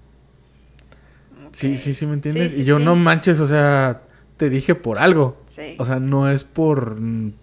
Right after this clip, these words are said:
Speaker 1: por,
Speaker 2: Ujú.
Speaker 1: pues, por morbo o por algo, o sea, te dije por que he visto que tienes bonito cuerpo.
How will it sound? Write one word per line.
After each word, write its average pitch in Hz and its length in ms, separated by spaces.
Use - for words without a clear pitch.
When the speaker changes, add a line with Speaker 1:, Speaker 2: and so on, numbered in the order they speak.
Speaker 1:
por, 104 140
Speaker 2:
Ujú. 104 100
Speaker 1:
pues, - 200
por 110 140
morbo 143 420
o 131 60
por 127 160
algo, 165 180
o - 20
sea, 131 160
te 127 80
dije 127 200
por 123 300
que 120 160
he 123 60
visto 127 340
que 131 100
tienes 123 360
bonito 117 420
cuerpo. 143 380